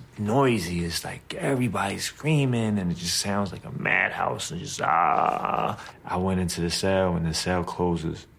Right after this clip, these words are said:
And then just that sound that the cell,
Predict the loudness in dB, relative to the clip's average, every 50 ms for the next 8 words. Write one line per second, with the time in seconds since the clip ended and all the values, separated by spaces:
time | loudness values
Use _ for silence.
0 | -20 -20 -20 -20 -20 -20 -20 -20 -20 -20 -20 -20 -20 -20 -20 -20 -20 -20 -18 -12
1 | -8 -4 -2 0 0 2 2 0 0 0 -2 -2 0 0 0 2 0 0 0 0
2 | 2 2 2 2 2 0 0 -2 -2 -4 -4 -4 -2 0 0 0 0 -2 -4 -8